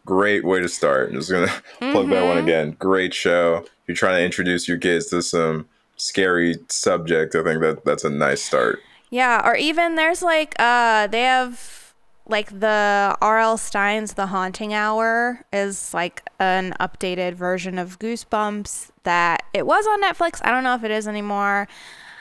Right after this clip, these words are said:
Speaker 1: Mm-hmm.
Speaker 2: I, that's a good, like, that's a good way, place to start. Like I said, you know, they're making,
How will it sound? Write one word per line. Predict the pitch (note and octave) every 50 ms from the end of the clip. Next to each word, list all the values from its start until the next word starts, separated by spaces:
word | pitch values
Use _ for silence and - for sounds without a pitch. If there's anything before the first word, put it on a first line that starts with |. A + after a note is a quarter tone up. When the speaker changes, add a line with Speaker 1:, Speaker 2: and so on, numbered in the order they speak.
| -
Speaker 1:
Mm-hmm. | - G2 F#2 F2 F2+ E2+
Speaker 2:
I, | - - C4+ D#4+ E4+ - - -
that's | A3 A3 A#3 C#4+ C#4+ -
a | F#4
good, | B3 B3 B3 B3+ B3 A3 - - - -
like, | - G#3 G#3+ G#3 - - - - _ -
that's | F#3+ F#3+ G3 -
a | G#3+
good | G3+ G#3 G3+ G3 F#3 F3+ _ _ _ - _ _ _ F3+ -
way, | G3+ G3 G3 F#3+ - - -
place | - G#3 G3 G3 - -
to | F#3+
start. | F#3 - - F#3+ F#3 F#3 F#3 F3+ F3 - - _ _ _
Like | G#3 G#3 -
I | G3+ F#3+
said, | - F#3 F#3 F3+ F3+ F3 _ _ _ _ _ _ _ _
you | - F3+
know, | E3+ E3 D#3+ D#3+ D#3+ D#3+ E3+ E3 - _ _ _ -
they're | F#3+ F#3+ F#3+
making, | F#3+ F#3+ F#3+ F#3+ F3+ - F#3 F3+ F3 F3+ F3 F3 F3+ E3+